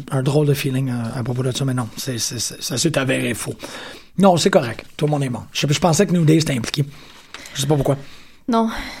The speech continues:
Speaker 1: Ouais, puis là,
Speaker 2: New
Speaker 1: je
Speaker 2: Day, ils ont fait quoi hier ?
Speaker 1: Ils
Speaker 2: Je
Speaker 1: ont
Speaker 2: m'en
Speaker 1: lutté
Speaker 2: rappelle
Speaker 1: contre,
Speaker 2: pas.
Speaker 1: euh, les, c'est ça, je viens de regarder... Euh,
Speaker 2: Ah oui,
Speaker 1: Neville
Speaker 2: euh,
Speaker 1: et
Speaker 2: Lucha
Speaker 1: Lucha
Speaker 2: Dragons,
Speaker 1: Dragons,
Speaker 2: puis
Speaker 1: ouais.
Speaker 2: Neville.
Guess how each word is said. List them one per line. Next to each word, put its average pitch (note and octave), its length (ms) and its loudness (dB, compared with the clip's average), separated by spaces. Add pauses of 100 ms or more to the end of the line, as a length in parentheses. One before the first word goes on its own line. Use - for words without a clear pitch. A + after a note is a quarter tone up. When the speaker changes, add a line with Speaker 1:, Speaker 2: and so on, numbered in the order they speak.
(120)
Speaker 1:
Ouais, D3+ 220 4
puis C#3 200 -4
là, C#3+ 60 4
Speaker 2:
New G#3+ 60 6
Speaker 1:
je A3+ 80 4
Speaker 2:
Day, C#4 140 4
ils B3+ 60 6
ont G#3+ 60 4
fait G#3+ 260 -4
quoi B3 160 2
hier ? G#3+ 220 2 (680)
Speaker 1:
Ils C3+ 80 0
Speaker 2:
Je B2+ 40 2
Speaker 1:
ont B2+ 60 2
Speaker 2:
m'en B2+ 60 0
Speaker 1:
lutté - 160 2
Speaker 2:
rappelle D3+ 160 2
Speaker 1:
contre, - 80 -2
Speaker 2:
pas. C#3+ 60 0
Speaker 1:
euh, B2 200 0
les, A#2+ 320 -2
c'est B2 140 -2
ça, D#3 140 0
je C3 180 -2
viens C3 100 -2
de C3 80 -4
regarder... C#3 680 0 (160)
Euh, B2 240 -2 (1800)
Speaker 2:
Ah B3+ 160 8
oui, F#3 100 8
Speaker 1:
Neville F#3 180 12
Speaker 2:
euh, F#3 120 10
Speaker 1:
et - 40 10
Speaker 2:
Lucha D#3 140 8
Speaker 1:
Lucha D#3+ 240 6
Speaker 2:
Dragons, - 80 4
Speaker 1:
Dragons, C#3 320 4
Speaker 2:
puis B2 100 0
Speaker 1:
ouais. B2+ 60 2
Speaker 2:
Neville. - 540 -4